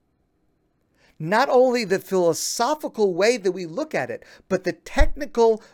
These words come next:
religious, liturgical way that we look at it. And when we go to Jerusalem today, when we go to the place of the Beis Hamikdash today, we no longer,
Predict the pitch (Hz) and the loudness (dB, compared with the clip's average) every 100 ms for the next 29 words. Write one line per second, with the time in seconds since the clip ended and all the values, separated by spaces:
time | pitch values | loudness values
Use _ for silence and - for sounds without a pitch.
0 | 147 143 185 165 165 220 220 233 240 - | -8 0 0 0 -2 -2 -2 -2 -2 -4
1 | - _ - 160 214 208 - - 302 349 | -14 _ -16 -2 -2 -2 -6 2 4 4
2 | 190 214 - 156 143 135 196 277 240 226 | 0 -4 -4 -6 -6 0 2 2 2 -4
3 | 214 214 196 277 240 185 104 _ _ _ | -6 -4 0 0 0 -4 -6 _ _ _
4 | _ _ - - - - _ 208 202 196 | _ _ 2 2 2 -18 _ -2 0 0
5 | 180 156 180 185 170 147 170 233 240 247 | -2 2 2 2 -4 -6 -2 -2 -2 -4
6 | 233 214 220 233 214 196 165 175 170 160 | -6 -4 -2 0 -2 -6 -2 -2 -2 -4
7 | 175 180 165 165 175 165 175 233 233 226 | -4 -4 -6 -6 -6 -6 -6 -4 -2 -4
8 | 208 233 233 - - 175 214 202 233 294 | 0 0 0 -6 -12 -6 -2 4 8 8
9 | 254 208 175 139 113 | 6 4 4 -4 -8